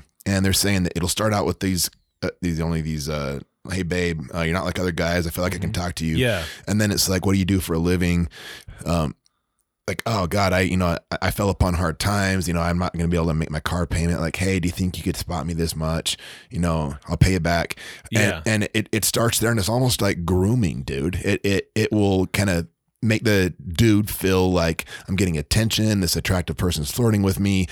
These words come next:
Speaker 1: They've
Speaker 2: Have it
Speaker 1: made me feel special."
Speaker 2: Have any of them had any, like, insight into that? That, like, this is what grooming feels like?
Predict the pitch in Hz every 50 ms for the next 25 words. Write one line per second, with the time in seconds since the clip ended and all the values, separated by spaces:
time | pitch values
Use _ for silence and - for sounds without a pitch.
0 | - - - - - 98 - 101 107 101 101 95 101 104 98 - 117 113 - -
1 | - - 104 - - 104 101 98 95 92 80 - - - 135 127 139 143 151 147
2 | 135 120 117 131 127 127 131 113 117 123 117 107 110 104 107 107 104 98 92 90
3 | - - - - _ _ _ - 104 101 110 117 - - 131 123 123 123 - -
4 | 123 123 - - 120 110 107 113 131 143 - - - - _ _ - 107 95 -
5 | 98 95 90 - 110 101 - 107 95 87 104 95 95 90 98 101 101 101 104 107
6 | 104 101 - 107 104 107 98 104 104 107 123 127 - -